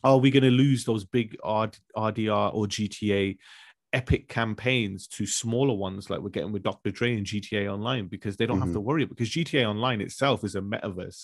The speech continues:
Speaker 1: It's
Speaker 2: Yeah.
Speaker 1: the metaverse at the
Speaker 2: Yeah,
Speaker 1: moment.
Speaker 2: yeah,
Speaker 1: It,
Speaker 2: easily.
Speaker 1: you know, and are, is it gonna end up like that? So it's a great discussion, which we'll find out in the future what's going on. But, um,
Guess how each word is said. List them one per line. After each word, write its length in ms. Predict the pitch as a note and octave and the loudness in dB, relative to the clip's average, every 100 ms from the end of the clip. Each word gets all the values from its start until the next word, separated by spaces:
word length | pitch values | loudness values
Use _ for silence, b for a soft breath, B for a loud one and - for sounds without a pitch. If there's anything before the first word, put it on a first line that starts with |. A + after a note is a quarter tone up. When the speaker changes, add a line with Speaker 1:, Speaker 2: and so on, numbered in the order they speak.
| - | -16
Speaker 1:
It's 180 | - - | -14 -2
Speaker 2:
Yeah. 220 | G#2+ G2 C#3+ | 6 8 8
Speaker 1:
the 60 | |
metaverse 500 | A2 - G2 F#2+ F#2+ | 4 0 -2 -4 -4
at 80 | G2+ | -6
the 60 | G2+ | -6
Speaker 2:
Yeah, 60 | |
Speaker 1:
moment. 360 | G2+ F#2+ F2 - B B | 2 4 4 2 B B
Speaker 2:
yeah, 200 | F2 E2 - | 0 2 4
Speaker 1:
It, 220 | A#2 - | 2 2
Speaker 2:
easily. 320 | E2+ E2+ F2 A#2+ | -4 -4 -4 0
Speaker 1:
you 120 | A#2 | 2
know, 180 | G#2 G2 | 2 0
and 300 | A2+ A2+ G#2+ | 0 0 2
are, 220 | A#2 B2 | 4 6
is 220 | B2 B2+ | 4 2
it 60 | B2+ | 0
gonna 160 | B2+ A#2+ | -2 -2
end 200 | A#2 G#2+ | -4 -4
up 140 | - | -6
like 240 | - F#2 | -8 -8
that? 240 | - A2+ - _ | -4 -4 -6 _
So 420 | - A2 G2 G2 B B B B B _ _ | -8 -2 0 -2 B B B B B _ _
it's 180 | - C3+ | 0 2
a 40 | |
great 300 | A2+ C#3 D3 | 2 6 4
discussion, 440 | - B2 C3+ A#2+ C3 | 4 2 2 4 2
which 160 | A#2 | 2
we'll 120 | - A2 | 0 0
find 280 | A#2 A2 | 0 2
out 120 | G#2+ F#2 | 2 2
in 100 | G2+ | -2
the 80 | |
future 400 | F#2+ A2 G#2+ G#2+ | -4 -6 -2 0
what's 220 | G2 G2 - | 0 -2 -4
going 280 | G2+ F#2+ | -2 -2
on. 280 | G2 G2 E2+ - | -2 -4 -6 -2
But, 200 | G2+ - | 0 0
um, 540 | G2+ G2 F#2+ F#2 F2+ | 0 -2 -2 -4 -8